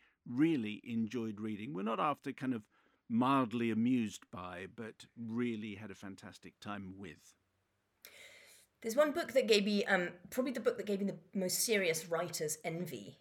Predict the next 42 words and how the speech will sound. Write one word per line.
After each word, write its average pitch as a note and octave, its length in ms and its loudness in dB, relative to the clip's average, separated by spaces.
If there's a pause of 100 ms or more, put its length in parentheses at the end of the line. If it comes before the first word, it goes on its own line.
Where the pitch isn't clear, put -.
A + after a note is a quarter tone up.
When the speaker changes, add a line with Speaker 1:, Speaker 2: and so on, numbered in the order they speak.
(100)
Speaker 2:
where G3 200 4
I, F#3+ 60 4 (140)
I G#3 60 0
was G3 120 0
so G#3+ 220 2
torn G#3+ 460 0
between D#3+ 480 -6 (240)
just - 160 -6 (340)
reveling F#3 540 6
in C#3 140 -2
what - 200 -4
the D#3 60 -4
writer C#3 280 -2
was C3+ 140 -8
doing C#3+ 340 -4
and D#3 120 -6
also C#3 240 -6
wishing D3 400 -8 (120)
I C#3+ 120 -12
myself C#3 500 -6
had - 100 -14
written - 200 -10
it, - 220 -10 (420)
was, F3+ 260 2
um, F3 220 0 (100)
Missus G3+ 420 0
March F#3+ 460 -4
by F3 140 -4
Virginia D#3+ 340 -8
Feytaud, F#3 460 0 (800)
which - 160 -10
is, D#3 140 -8 (340)
it's - 100 -8
extraordinary. F#3 440 0
It's, F#3+ 140 -6 (120)
it's G#3+ 320 -2
about G3+ 400 2
a F#3 60 0
New G3+ 220 4
York G#3 500 -6 (240)
socialite F3 800 -2 (420)
who, F3+ 320 -2